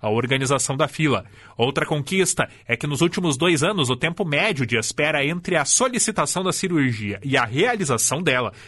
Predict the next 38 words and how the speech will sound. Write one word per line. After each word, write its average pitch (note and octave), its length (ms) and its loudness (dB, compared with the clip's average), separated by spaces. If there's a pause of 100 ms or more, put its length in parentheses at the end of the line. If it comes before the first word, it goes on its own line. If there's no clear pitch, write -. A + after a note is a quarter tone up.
(120)
de C3 140 -4
pacientes E3+ 560 -2
inseridos G3 580 -2
na C3+ 100 0
central A#2+ 440 -2
de A#2+ 80 -6
regulação G3+ 580 0 (180)
também C#4+ 300 2
baixou E3 420 0 (160)
em C#3 140 -2
trinta F3 320 -2
e - 20 4
oito C#3+ 220 0
por F#3 160 0
cento. - 420 -4 (340)
Em C3+ 120 -2
dois C#3+ 180 0
mil D#3+ 120 -2
e D#3 40 0
vinte E3 200 -2
e - 20 -2
dois, E3 240 2
a C3 80 2
média C3+ 320 -2
de A#2+ 80 -6
tempo B2+ 300 -2
de B2 100 0
espera A#2 400 0
era A2+ 160 0
de A2+ 100 -4
cento G3+ 360 0
e - 40 0
cinco F3+ 300 -2
dias D3 300 0 (200)
e A3 120 -2
no F#3 80 0
ano D#3+ 160 0
passado C3+ 480 -2